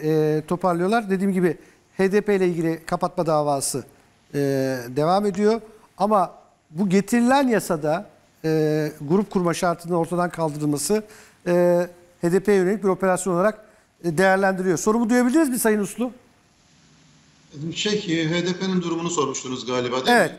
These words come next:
Speaker 2: Kopmadı.
Speaker 1: Ya bu H D P'yi ne kadar ilgilendirir? E, e, H D P'nin üçüncü ittifak arayışları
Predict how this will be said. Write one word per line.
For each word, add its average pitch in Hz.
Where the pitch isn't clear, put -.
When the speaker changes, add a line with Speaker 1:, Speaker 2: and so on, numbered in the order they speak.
Speaker 2:
Kopmadı. -
Speaker 1:
Ya 220
bu 269
H 254
D 262
P'yi 262
ne 262
kadar 220
ilgilendirir? 202
E, 196
e, 208
H 202
D 233
P'nin 254
üçüncü 233
ittifak 247
arayışları 233